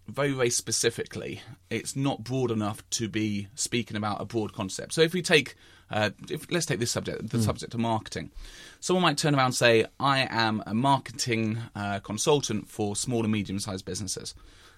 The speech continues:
Speaker 1: That's great, but along with the hundred other thousand people
Speaker 2: Mm,
Speaker 1: who are
Speaker 2: mm.
Speaker 1: doing it in your neighbourhood, you're gonna
Speaker 2: Yeah.
Speaker 1: find there's lots of competition. So generally, by and large, especially when you're creating content online, it's really important to niche down that content. So, for
Speaker 2: Mm.
Speaker 1: example, it might be that you're not saying that you're a marketing consultant.
Speaker 2: Mm.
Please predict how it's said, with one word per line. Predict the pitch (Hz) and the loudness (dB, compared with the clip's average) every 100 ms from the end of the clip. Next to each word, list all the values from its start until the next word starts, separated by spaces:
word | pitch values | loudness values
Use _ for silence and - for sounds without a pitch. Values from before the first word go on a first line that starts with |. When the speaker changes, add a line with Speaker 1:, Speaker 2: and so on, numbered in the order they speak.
| - | -4
Speaker 1:
That's | 165 156 | -2 -2
great, | - 147 104 151 - | 0 0 2 -2 0
but | 117 107 | 2 4
along | 120 139 139 | 4 4 4
with | 120 113 113 | 4 4 2
the | - | -2
hundred | 120 123 113 | -2 -2 2
other | 113 | 2
thousand | 113 110 107 113 107 | 2 -2 0 0 0
people | 123 113 117 110 | 2 4 4 4
Speaker 2:
Mm, | |
Speaker 1:
who | 110 | 4
are | |
Speaker 2:
mm. | 107 | 4
Speaker 1:
doing | 113 110 | 4 4
it | 104 - | 2 0
in | 113 | -2
your | 104 | 2
neighbourhood, | 113 107 107 98 101 | 2 2 0 -2 -2
you're | 107 | -4
gonna | 107 107 | 0 -2
Speaker 2:
Yeah. | - | -2
Speaker 1:
find | - 107 101 | -4 -2 0
there's | 98 110 | -2 -4
lots | 110 - | -4 -2
of | - | -4
competition. | 98 - 151 95 - - - - - | -6 -4 -4 -6 -10 -16 -20 -20 -20
So | - 135 | -6 -2
generally, | 180 196 | 2 2
by | 180 160 | 4 4
and | 143 | 6
large, | 123 110 | 6 2
especially | 120 185 - 147 | 0 -4 -2 0
when | 135 | 0
you're | |
creating | 127 - 170 185 139 107 | -2 -2 0 0 0 -2
content | - 101 101 101 | -2 -4 -4 -6
online, | - 92 85 69 80 104 - - | -6 -6 -6 -8 -8 -10 -14 -10
it's | 117 | -6
really | 135 135 | -2 0
important | 127 123 123 - - | 0 -2 -4 -4 -6
to | 117 | 0
niche | 120 120 - | 0 0 0
down | 123 117 | 0 0
that | 98 - | -4 -8
content. | 95 92 92 - | -10 -8 -10 -8
So, | - 113 110 | -4 0 0
for | 98 | 0
Speaker 2:
Mm. | |
Speaker 1:
example, | 107 95 95 110 | -2 -2 -2 -4
it | 95 | -2
might | 123 113 - | 0 -2 -2
be | 110 98 | -4 -2
that | - 101 | -2 -2
you're | 139 | 0
not | - | -2
saying | - 113 | 0 0
that | 107 | 0
you're | 101 | -2
a | 107 | 0
marketing | 117 - 107 | 0 0 -6
consultant. | 98 101 - 98 98 110 | -8 -8 -6 -8 -4 -2
Speaker 2:
Mm. | 113 | 0